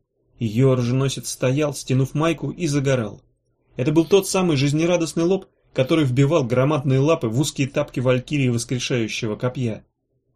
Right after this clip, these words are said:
Гелата уверяла, что терпеть его не может, и круглосуточно ругала во всем своим друзьям. Это была ее форма заботы о нем.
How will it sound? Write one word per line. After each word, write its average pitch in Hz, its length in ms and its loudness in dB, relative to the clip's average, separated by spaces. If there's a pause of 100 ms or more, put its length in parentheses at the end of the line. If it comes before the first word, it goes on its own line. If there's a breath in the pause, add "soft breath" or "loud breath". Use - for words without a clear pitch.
(120)
Гелата 113 440 0
уверяла, 113 500 0 (200 soft breath)
что - 200 -2
терпеть 196 480 2
его 113 160 -2
не 135 120 4
может, 156 340 0 (240)
и 135 60 -4
круглосуточно 120 800 -2
ругала 123 360 0
во 113 140 0
всем 151 280 -4
своим 123 300 -2
друзьям. 123 560 -2 (520)
Это 156 180 -2
была 165 300 2
ее 156 160 0
форма 147 320 0
заботы 135 420 -2
о 101 100 -10
нем. 101 280 -10